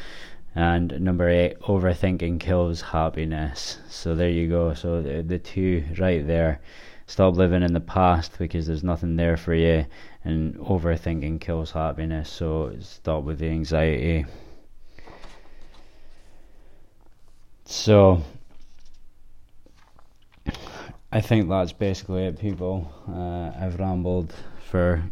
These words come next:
for quite some time tonight. This is probably the longest episode, actually. We're getting there, people. We're, we're getting better at this. Um, tomorrow, well, well,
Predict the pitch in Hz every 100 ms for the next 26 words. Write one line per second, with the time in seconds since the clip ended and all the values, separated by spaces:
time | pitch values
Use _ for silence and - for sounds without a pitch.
0 | - - 104 92 - 90 90 92 95 95
1 | 92 92 98 98 104 110 92 - 95 92
2 | 90 87 92 92 - 101 117 - 135 127
3 | 127 117 120 104 101 101 123 127 104 95
4 | 90 101 113 120 117 110 98 107 107 113
5 | 104 98 98 98 101 101 117 - - -
6 | - - - - - - - 101 107 107
7 | 107 104 104 101 - - - - - -
8 | - - - - - - - - - -
9 | - - 104 104 104 98 - - - -
10 | - - - - - - - - - -
11 | 98 85 82 87 85 -